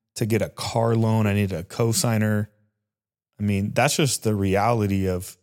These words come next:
being in that age group. As it relates to your skill set, you don't have anything in the college. College does not guarantee you jack.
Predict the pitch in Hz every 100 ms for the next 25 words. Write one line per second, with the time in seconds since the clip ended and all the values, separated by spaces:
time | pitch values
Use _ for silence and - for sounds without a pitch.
0 | _ _ _ _ _ 113 104 98 95 95
1 | 135 - 101 90 98 101 104 131 120 -
2 | 101 90 - - 147 - 98 80 113 143
3 | 113 - 147 107 90 95 95 90 120 113
4 | 104 - - 156 123 104 101 104 107 101
5 | 95 - 101 95 95 95 95 82 -